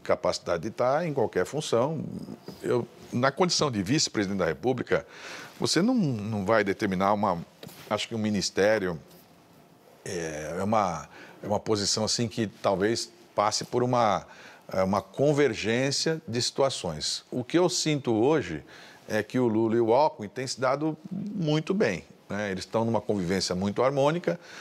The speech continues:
O Lula meio que descobriu o Alckmin, porque ele não conhecia, naturalmente. As, as pessoas tinham aquela imagem do Alckmin, é, uma pessoa, ele é fechado, ele não é uma pessoa muito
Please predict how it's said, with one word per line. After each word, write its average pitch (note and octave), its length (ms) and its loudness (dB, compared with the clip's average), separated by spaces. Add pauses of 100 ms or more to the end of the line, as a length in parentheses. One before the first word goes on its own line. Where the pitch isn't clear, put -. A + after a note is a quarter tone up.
(140)
O C3+ 100 0
Lula C#3 260 4
meio A#2+ 260 -2
que A#2+ 80 -10
descobriu C3+ 640 0 (140)
o F2+ 160 0
Alckmin, A#2 360 2
porque F#2 580 0 (440)
ele G2 420 2 (120)
não F#2+ 260 0
conhecia, A2+ 680 0
naturalmente. F2+ 760 -2
As, E2 280 -4
as F2 160 -6
pessoas A2+ 360 -4
tinham B2 220 -4
aquela G#2 220 0
imagem G2 460 0
do F2 160 0
Alckmin, G2+ 400 2 (440)
é, F#2+ 260 2
uma F#2 140 0
pessoa, F#2 560 0 (240)
ele G2 100 4
é G2+ 80 4
fechado, A2 640 2
ele F#2+ 80 -4
não G2+ 60 -4
é G2+ 60 -2
uma F2+ 40 -2
pessoa G2+ 400 -4
muito F#2+ 540 -2